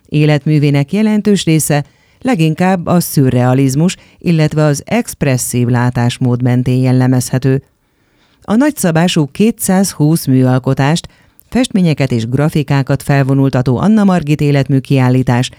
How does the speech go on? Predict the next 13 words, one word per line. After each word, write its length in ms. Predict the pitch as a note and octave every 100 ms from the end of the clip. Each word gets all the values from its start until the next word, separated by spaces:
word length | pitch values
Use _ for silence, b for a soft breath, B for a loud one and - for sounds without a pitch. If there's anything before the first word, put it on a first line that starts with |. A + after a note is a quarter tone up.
| b
szeptemberig 760 | - C#3+ D#3+ - B2+ B2 C#3 D3+
minden 400 | D3 G3+ D#3+ C3+
korábbinál 840 | E3+ F3 C#3+ C3+ C3 - A#2+ A2+
teljesebb 560 | - E3+ F#3+ F3 D3+ -
képet 380 | C#3+ C#3 C3+ C3
ad 160 | B2+ B2 b b b
a 120 | -
huszadik 460 | F3+ C4 D#3 C#3 A#2+
század 500 | - D#3 C#3+ C3 B2 _
legnehezebb 760 | - B2+ C3+ C3 C3 C3 C3+ C3
periódusait 880 | C3 C3 C3 B2+ B2+ C3 B2 A#2+ A#2
megélő 440 | C#3 C#3 B2+ A#2+
alkotóról 760 | A2+ F3+ F3+ C#3+ C3+ C3 D#3